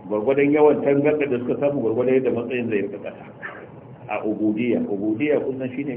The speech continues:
gayar matsayi da bawa zai samu. Ya zama bawan Allah ya ce, "Wani bawa na." To, wannan sharaf ne,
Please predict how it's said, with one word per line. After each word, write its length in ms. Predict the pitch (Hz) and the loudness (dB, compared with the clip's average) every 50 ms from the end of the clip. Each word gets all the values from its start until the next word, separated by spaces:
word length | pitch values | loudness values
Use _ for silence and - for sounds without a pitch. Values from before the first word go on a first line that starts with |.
| 117 | -4
gayar 560 | 123 139 143 151 151 156 156 156 143 131 117 101 | -2 0 2 4 4 4 4 4 4 4 2 2
matsayi 420 | 104 113 113 117 120 113 113 110 | 0 -2 -2 -2 -2 -2 -2 -2
da 80 | 104 95 | -2 -2
bawa 220 | 101 104 98 90 85 | -2 -2 -2 -2 -4
zai 140 | 85 82 80 85 | -6 -10 -12 -12
samu. 240 | 85 82 87 82 73 78 - - - - - - - - - - - - - - - - - - - - - - | -12 -12 -12 -12 -12 -12 -12 -12 -14 -16 -16 -16 -16 -16 -16 -16 -16 -18 -18 -18 -18 -18 -18 -18 -18 -18 -14 -12
Ya 40 | 92 | -8
zama 220 | 90 107 110 113 110 | -6 -4 -2 -2 0
bawan 520 | 101 120 120 120 120 107 87 - - 117 - - | 0 2 4 4 4 2 2 -2 -8 -12 -12 -10
Allah 180 | - 113 110 101 92 | -8 -4 -4 -4 -4
ya 40 | 90 - | -4 -4
ce, 60 | 110 | -2
"Wani 280 | 101 101 107 113 107 98 | -2 0 0 0 -2 -2
bawa 360 | - 104 107 110 104 101 92 | 0 0 2 2 2 0 -2
na." 120 | - - - - - - - - - - - - - - - - - - - - - - - - - - - - - - - - - - - - - - - - - - - - - - - - - - - | -6 -12 -14 -16 -18 -18 -20 -18 -18 -16 -16 -16 -16 -18 -18 -18 -20 -20 -20 -20 -20 -20 -20 -20 -18 -18 -18 -20 -20 -20 -20 -20 -20 -20 -20 -20 -20 -20 -20 -20 -20 -20 -20 -20 -20 -20 -20 -20 -20 -14 -8
To, 80 | - 104 | -4 -2
wannan 180 | 120 123 120 - | -2 -2 -2 0
sharaf 320 | - 139 143 131 - - 95 | 0 2 2 2 0 0 -2
ne, 240 | 98 107 107 107 107 | -2 -2 -2 -2 -4